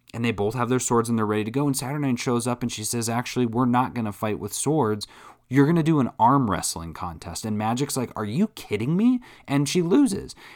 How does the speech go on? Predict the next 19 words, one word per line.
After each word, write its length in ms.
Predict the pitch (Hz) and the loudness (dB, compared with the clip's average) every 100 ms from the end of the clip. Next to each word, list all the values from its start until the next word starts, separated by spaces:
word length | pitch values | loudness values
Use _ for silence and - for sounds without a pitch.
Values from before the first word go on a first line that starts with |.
| - | -4
And 200 | 127 135 | 0 2
so, 320 | 147 139 131 | 6 6 4
it, 240 | - 143 - | 2 0 0
again, 380 | 135 143 107 87 | 0 2 0 -4
credit 400 | - 117 147 - | -2 0 0 -2
to 240 | - 127 | 0 0
the 80 | 104 | 0
story, 520 | - - 95 101 123 | -4 -2 -2 0 0
because 300 | 127 - 95 82 | -2 -4 -8 -6
every 260 | 104 135 | -4 -2
time 220 | 139 131 | -2 -2
there 100 | 131 | 0
was 100 | 131 | 0
a 60 | 127 | -2
fight, 360 | - 95 92 - - - - | -4 -4 -4 -8 -20 -20 -4
there 160 | 101 101 | 0 2
would 180 | 95 | 0
be 340 | 92 95 92 92 | -2 -4 -2 -4
a, 500 | 92 90 87 85 82 | -4 -4 -4 -6 -8